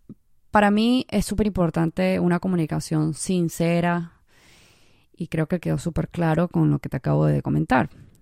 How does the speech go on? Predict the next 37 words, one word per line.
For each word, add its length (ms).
Sin 260
embargo, 480
a 100
pesar 460
de 120
que 160
yo 100
siempre 280
he 40
sido 160
sincera 540
y 60
confrontativa, 840
Y 100
confrontativa 680
no 140
en 80
el, 100
no 200
en 80
el 40
sentido 560
malo 560
o 80
negativo, 600
porque 260
sé 160
que 120
suena 400
como 320
fuerte 720
y 120
que 140
no, 220
ella 400
es 160
confrontativa, 960